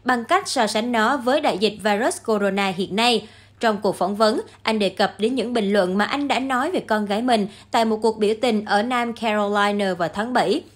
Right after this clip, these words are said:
Anh đã khóc trên sân khấu và nói với thế giới rằng anh và vợ đã từng cân nhắc đến việc phá bỏ đứa bé. Anh nói rằng anh cảm thấy mình quá bận rộn để làm cha. Kanye West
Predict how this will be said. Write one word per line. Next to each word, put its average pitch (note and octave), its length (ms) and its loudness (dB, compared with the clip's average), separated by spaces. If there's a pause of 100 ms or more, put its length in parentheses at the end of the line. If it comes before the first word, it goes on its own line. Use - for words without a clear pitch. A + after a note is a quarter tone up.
(120)
Anh F#3+ 200 -4
đã D#3 120 -2
khóc E4+ 260 -4
trên G3+ 120 -2
sân G3 220 -4
khấu A3 300 2 (240)
và A#3+ 120 2
nói A#3 220 0
với D#4 100 -2
thế C4+ 180 -2
giới C#4 240 0
rằng A#3+ 300 0 (200)
anh D4+ 280 -2
và F#3 140 0
vợ F3 260 0
đã F#3 160 0
từng A3+ 360 -2
cân D4+ 180 -2
nhắc E4+ 260 -4
đến B3 180 -4
việc A3+ 240 -2
phá G#3 120 0
bỏ A3 240 0
đứa A#3+ 140 0
bé. A3+ 300 2 (280)
Anh G3 200 -2
nói G3+ 140 -2
rằng A3+ 260 0 (200)
anh D#4 200 -4
cảm A#3+ 220 -2
thấy A#3+ 240 0
mình B3 320 0
quá A3 220 2
bận G#3 240 -4
rộn G3 220 0
để F3 160 -4
làm G3+ 200 -2
cha. A#3 420 -2 (420)
Kanye G3+ 440 -2
West G#3 320 -2